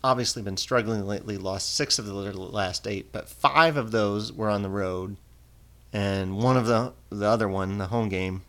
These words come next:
is to Purdue. So their only losses at home are to Tennessee and Purdue, and both of those teams could very well be one seeds. And they beat Marquette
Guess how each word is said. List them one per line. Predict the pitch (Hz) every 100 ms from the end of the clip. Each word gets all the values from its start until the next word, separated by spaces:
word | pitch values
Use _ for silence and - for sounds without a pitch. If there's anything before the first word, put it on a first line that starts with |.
| - - -
is | 101 92 90 -
to | -
Purdue. | - 92 120 95 - - - - -
So | -
their | 113 165
only | 226 202
losses | 160 156 143 110
at | 104
home | 123 113 101 117
are | 117 98
to |
Tennessee | 92 127 107 - 110
and | 95
Purdue, | - 92 90 92
and | 98 95
both | 104 107
of | 113
those | 107 101
teams | - 107 98 95 - - - - -
could | 123 98
very | 107 101
well | 101 95
be | 95
one | 95 85 101
seeds. | - - - -
And | 120
they | 120
beat | 113 139 139
Marquette | 120 - 135 -